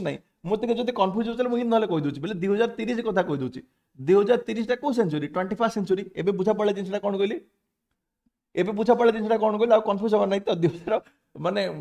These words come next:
ଏକ୍ଜାମ୍ପଲ୍ ନବଡ଼ା ମୋର ଭୁଲ କହିଥିଲି ତାହେଲେ, ଦୁଇ ହଜାର ଏକୋଇଶ ଏକ୍ଜାମ୍ପଲ୍ ନେଇକି ମୁଁ ଭୁଲ କରିଦେଲି, ହେଲା? ଏମିତି ଭାବ ଗୋଟେ ଶହେ ଶହେ କଥା କହୁଛେ, ହେଲା? ହଉ, ନେକ୍ସଟ ଦେଖିବା, ହ୍ୱେର୍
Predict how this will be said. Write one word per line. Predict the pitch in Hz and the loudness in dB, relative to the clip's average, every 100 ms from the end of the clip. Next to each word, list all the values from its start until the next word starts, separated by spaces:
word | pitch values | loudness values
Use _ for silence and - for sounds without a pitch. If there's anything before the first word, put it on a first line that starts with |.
| 156 175 | -2 -2
ଏକ୍ଜାମ୍ପଲ୍ | 165 214 226 190 | 2 0 2 0
ନବଡ଼ା | 190 220 | 2 2
ମୋର | 226 180 | 2 0
ଭୁଲ | 202 | 2
କହିଥିଲି | 175 135 131 | 2 0 0
ତାହେଲେ, | 131 131 | 0 2
ଦୁଇ | 165 | 0
ହଜାର | 175 170 | 2 -2
ଏକୋଇଶ | 170 196 180 | -4 -2 2
ଏକ୍ଜାମ୍ପଲ୍ | 175 185 185 | 2 0 0
ନେଇକି | 185 180 | 0 -2
ମୁଁ | 156 | -4
ଭୁଲ | 131 | -4
କରିଦେଲି, | 120 107 107 - _ _ _ - | -4 -6 -12 -16 _ _ _ -2
ହେଲା? | 240 302 - | 0 0 -4
ଏମିତି | 185 214 240 | -8 0 2
ଭାବ | 262 220 | 4 2
ଗୋଟେ | 202 214 247 - | 2 -4 -4 -6
ଶହେ | 220 262 254 | 2 2 2
ଶହେ | 220 | -2
କଥା | 185 160 | 0 -4
କହୁଛେ, | 135 117 - _ _ _ _ _ - | -4 -12 -16 _ _ _ _ _ -2
ହେଲା? | 240 247 - - _ _ _ _ | 0 0 -4 -20 _ _ _ _
ହଉ, | 120 - - - | -10 -10 -14 -14
ନେକ୍ସଟ | 180 175 | -14 -8
ଦେଖିବା, | 175 190 190 - _ _ _ _ _ _ _ _ _ _ _ _ | -6 -4 -6 -12 _ _ _ _ _ _ _ _ _ _ _ _
ହ୍ୱେର୍ | 131 135 247 285 | -10 -4 2 2